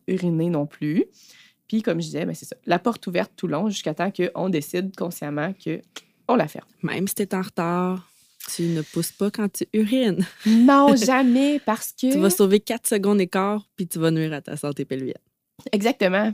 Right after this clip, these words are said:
Speaker 1: parce que, puis ça, c'est l'importance aussi, si la, la porte aussi veut refermer, si on a de la misère avec la relaxation du plancher pelvien, c'est, c'est bien fait parce que généralement, ça l'envoie un message de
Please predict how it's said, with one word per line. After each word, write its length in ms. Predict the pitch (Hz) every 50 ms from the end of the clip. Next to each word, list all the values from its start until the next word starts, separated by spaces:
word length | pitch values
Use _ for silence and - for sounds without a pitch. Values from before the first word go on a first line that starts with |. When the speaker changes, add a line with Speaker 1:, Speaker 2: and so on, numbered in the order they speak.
| - -
Speaker 1:
parce 160 | 185 - -
que, 220 | - 233 233 247 - - -
puis 260 | - 214 214 208 - _ _ _ _ _
ça, 180 | - - - 302
c'est 120 | - 277
l'importance 640 | 202 185 190 190 185 175 - 220 233 247 247 - - _ -
aussi, 520 | 208 190 - - - - 247 240 254 262 _ _ _ _ _ _ _ _ _ _ _ _ _ _ _
si 500 | - - - - - 277 285 302 320 339 - - - _ _ _
la, 240 | - 190 185 185 - _ -
la 180 | 185 175 175 170 - _ -
porte 320 | - 277 262 - - -
aussi 300 | 226 208 - - 269 277
veut 140 | 247 214 180
refermer, 420 | 196 - - - 180 175 214 247 262
si 120 | - -
on 80 | 311 311
a 40 | 302
de 40 | 262
la 100 | 247 214
misère 140 | 214 214 240
avec 140 | 262 254 -
la 100 | 196 165
relaxation 540 | 160 190 175 190 196 - 185 175 - 254 277
du 120 | 247 214
plancher 300 | - - 185 190 - -
pelvien, 460 | 185 - 160 160 165 170 180 190 254 320 - _ _ _ _ _ _ _ _
c'est, 420 | - - - - - 220 214 220 208
c'est 180 | - - 160
bien 180 | 160 147 147 143
fait 220 | - - - - -
parce 160 | - 160 156
que 80 | - 165
généralement, 480 | 165 175 185 202 208 196 170 190 262 330
ça 140 | - 208
l'envoie 380 | 170 160 151 160 165 180 233 262
un 100 | 277 233
message 840 | 190 190 202 220 240 247 - - - 175 185 233 254 269 240 202 190
de 540 | 175 175 180 180 220 220 240 262 277 302 302